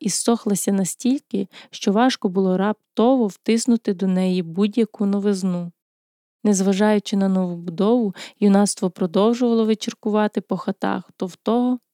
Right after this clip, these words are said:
то в іншого. Однак і без перемін ніяк, і вони помаленьку просочувались в усталене існування. Село і люди почали оживати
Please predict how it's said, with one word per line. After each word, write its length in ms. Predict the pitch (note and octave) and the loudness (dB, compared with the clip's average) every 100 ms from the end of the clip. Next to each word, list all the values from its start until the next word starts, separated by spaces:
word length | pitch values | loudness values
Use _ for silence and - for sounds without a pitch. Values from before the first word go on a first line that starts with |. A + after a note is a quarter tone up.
| - | -6
то 100 | G3+ | -4
в 80 | G3 | -4
іншого. 640 | G3+ F#3+ F3 - F3 G3+ G#3+ _ _ _ _ _ _ _ | -4 -4 -4 -6 -6 -6 -8 _ _ _ _ _ _ _
Однак 360 | G#3 G3 G#3+ C4+ - | 0 2 2 2 0
і 80 | B3 | 2
без 200 | B3+ - | 2 2
перемін 540 | - B3+ A#3+ G3+ F#3+ | 4 6 6 4 2
ніяк, 480 | F#3 F#3 F#3 F#3 _ - - | 2 0 -2 -4 _ -20 -8
і 120 | - | 0
вони 220 | F#3+ F#3+ F#3+ | 4 4 4
помаленьку 720 | G#3 F3+ F3+ F#3+ A3+ B3 A3+ | 2 0 0 2 2 2 0
просочувались 880 | F#3+ F#3+ - G3 G#3 A3 G#3 G3 - | -2 -4 0 -2 0 -2 -2 -2 -4
в 80 | - | -6
усталене 640 | F3 - G3 G#3 A3 G#3+ | -6 -2 0 2 4 4
існування. 800 | G#3 - G3+ F#3 F3+ F3+ F3 G3 - _ _ _ - | 2 0 -2 0 -2 -4 -4 -8 -10 _ _ _ -12
Село 400 | - G3+ G3 - | -2 2 2 0
і 120 | G3+ | -4
люди 360 | F3 G3+ A#3+ A#3 | -2 -2 0 -2
почали 480 | - G3+ - G3+ G#3+ | -4 -6 -2 -2 -2
оживати 720 | G#3 E3+ F#3 G3 A3+ - G#3+ | -2 -4 -4 -2 -2 -2 -6